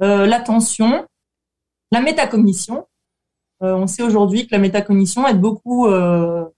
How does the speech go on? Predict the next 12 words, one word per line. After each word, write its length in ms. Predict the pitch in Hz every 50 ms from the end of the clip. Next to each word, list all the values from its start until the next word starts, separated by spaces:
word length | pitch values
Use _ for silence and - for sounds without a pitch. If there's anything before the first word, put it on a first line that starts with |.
| _ _ _
bah, 60 | 160
les, 220 | 156 170 185 180 208
on 160 | 208 208 202
les, 160 | 202 208 190 226
en-, 160 | 233 233 226
les 240 | 226 233 240 233 254
élèves 300 | 269 254 247 233 196 175
dans 140 | 196 196
le 260 | 196 190 185 185 180 175
contexte 640 | - 202 196 - _ _ - 208 202 202 - - _ 175
de, 260 | 165 156 175 175 170 165 - -
d'éducation 580 | 202 170 180 175 - 175 170 - - 226 226